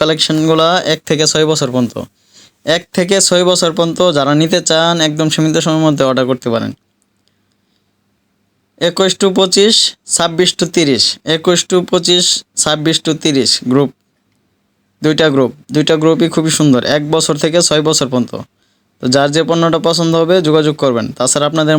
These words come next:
মতামতটা জানাবেন, আপনারা কী টাইপের পণ্য চান, চেষ্টা করবো ওই টাইপের পণ্যগুলো আপনাদের সামনে উপস্থাপন করার জন্য। ব্যতিক্রম কিছু পণ্যগুলো আপনাদের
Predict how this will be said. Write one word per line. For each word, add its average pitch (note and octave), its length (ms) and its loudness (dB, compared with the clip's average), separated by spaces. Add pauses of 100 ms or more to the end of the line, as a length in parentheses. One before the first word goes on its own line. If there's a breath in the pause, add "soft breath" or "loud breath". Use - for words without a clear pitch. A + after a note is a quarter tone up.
মতামতটা D#3+ 460 0
জানাবেন, D#3 380 0
আপনারা D3+ 240 0
কী D#3 140 0
টাইপের D#3 280 2
পণ্য D#3+ 140 0 (100)
চান, D#3+ 200 -2
চেষ্টা E3 240 0
করবো D3 200 2
ওই D3 80 2
টাইপের D3 260 0
পণ্যগুলো D3 380 2
আপনাদের C#3+ 280 -2
সামনে C#3 220 0
উপস্থাপন C3+ 400 0
করার B2 220 0
জন্য। C#3 160 2 (960)
ব্যতিক্রম E3+ 420 0
কিছু F3 200 0
পণ্যগুলো F3 400 2
আপনাদের E3+ 240 0